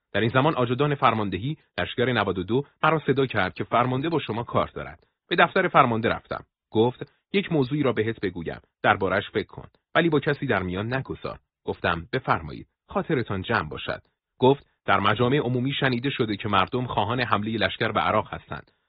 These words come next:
من خودم می‌دانم که فعلاً امکان ندارد، اما توی فکرم که با کدام نیرو و در کجا یک حرکتی داشته باشیم که جواب مردم را هم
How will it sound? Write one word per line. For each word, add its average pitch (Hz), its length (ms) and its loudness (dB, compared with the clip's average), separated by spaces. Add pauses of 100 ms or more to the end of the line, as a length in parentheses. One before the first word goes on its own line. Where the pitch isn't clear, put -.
من 165 100 6
خودم 170 300 4
می‌دانم 156 500 2 (200)
که 143 100 2
فعلاً 143 320 2
امکان 117 400 -2
ندارد، 85 360 -4 (280)
اما 101 180 0
توی 113 200 0
فکرم 104 420 -2 (180)
که - 80 -6
با 104 160 4
کدام 143 300 0
نیرو 131 240 -2
و 120 80 0
در 113 120 4
کجا 190 320 0
یک 185 180 -2
حرکتی 117 480 0
داشته 90 260 -4
باشیم 76 360 -8 (240)
که 107 80 -4
جواب 101 360 2
مردم 90 380 -2
را 82 100 -10
هم 82 180 -4